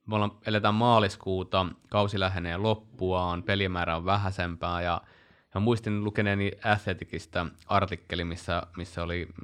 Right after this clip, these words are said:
tämmönen grafiikka siitä, että kaksikymmentä viimeisintä, äh, pysyvää permanent manager-termi, jotka on lähtenyt maaliskuussa tai myöhemmin, niin mikä on ollut se vaikutus näiden joukkojen loppusijoitukseen. Ja käytännössä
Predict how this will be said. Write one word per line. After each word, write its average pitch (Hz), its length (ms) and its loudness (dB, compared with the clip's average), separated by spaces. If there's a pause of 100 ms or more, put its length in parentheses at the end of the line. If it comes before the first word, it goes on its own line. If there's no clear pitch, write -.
tämmönen 85 420 -6
grafiikka 95 520 -2
siitä, 87 460 0
että 87 320 -2 (640)
kaksikymmentä 90 680 -2
viimeisintä, 90 720 -4
äh, - 80 -6 (640)
pysyvää 85 520 -4 (120)
permanent 87 380 -6
manager-termi, 82 800 -8 (420)
jotka 92 240 -4
on 90 60 0
lähtenyt 90 360 -4
maaliskuussa 90 580 -2
tai 82 100 -4
myöhemmin, 104 500 -2 (200)
niin 95 80 -2
mikä 104 200 0
on 98 60 0
ollut 95 120 -2
se 98 200 -4
vaikutus 107 520 2
näiden 90 220 -2
joukkojen 90 500 0
loppusijoitukseen. 90 1000 -4
Ja 82 160 -6 (800)
käytännössä 104 640 2